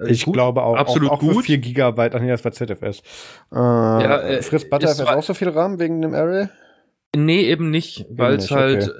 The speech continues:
Speaker 2: weil's halt nicht ein, äh, Zwischenlayer ist, sondern weil's halt das F S mehr oder weniger selber schon unterstützt.
Speaker 1: Ah, ja.
Speaker 2: Deswegen glaube ich da eben, dass halt Better F S da halt tatsächlich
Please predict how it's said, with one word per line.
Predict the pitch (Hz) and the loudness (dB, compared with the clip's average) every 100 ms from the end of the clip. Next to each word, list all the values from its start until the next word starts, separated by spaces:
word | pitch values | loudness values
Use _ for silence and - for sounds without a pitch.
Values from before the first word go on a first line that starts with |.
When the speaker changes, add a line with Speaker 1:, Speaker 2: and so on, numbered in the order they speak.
| - | -4
Speaker 2:
weil's | 143 147 | -2 0
halt | 143 | 0
nicht | 143 143 | -2 -6
ein, | 143 131 | -6 -4
äh, | 120 127 123 | -2 0 -2
Zwischenlayer | - 151 160 143 139 131 | -4 -4 0 2 4 4
ist, | 113 - | 0 0
sondern | 131 127 | -2 2
weil's | 120 120 | 2 2
halt | 131 | 0
das | 123 - | 0 -2
F | 117 | -2
S | - 123 - | -2 -4 -2
mehr | 113 | 0
oder | 117 113 | 2 2
weniger | 113 113 | 2 2
selber | 107 113 | 2 0
schon | 117 92 | -2 -2
unterstützt. | 98 101 - 101 - - - - | -2 -2 0 -2 -4 -20 -16 -6
Speaker 1:
Ah, | |
ja. | 135 | -2
Speaker 2:
Deswegen | 143 131 123 | 0 0 0
glaube | 120 131 | 0 0
ich | 131 | 0
da | |
eben, | - 131 123 | -2 -2 -2
dass | 120 127 | -2 0
halt | 117 | 0
Better | 113 127 95 | 0 2 0
F | 101 | 0
S | 90 127 | -2 -2
da | - 117 117 110 | 0 2 2 2
halt | 113 - - | 0 0 -6
tatsächlich | 113 - 113 - | -4 -2 -2 -6